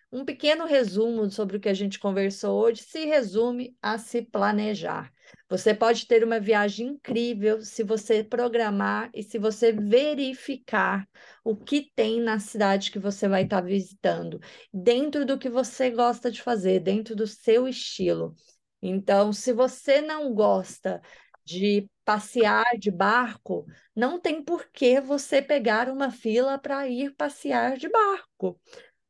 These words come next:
Então, dentro do seu estilo, o que você gosta de fazer, planeja, verifiquem o que vocês têm.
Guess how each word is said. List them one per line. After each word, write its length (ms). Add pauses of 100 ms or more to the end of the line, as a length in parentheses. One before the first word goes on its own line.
Então, 380
dentro 360
do 120
seu 380
estilo, 600
o 60
que 160
você 300 (280)
gosta 380
de 120
fazer, 520 (640)
planeja, 720
verifiquem 760
o 60
que 120
vocês 460
têm. 380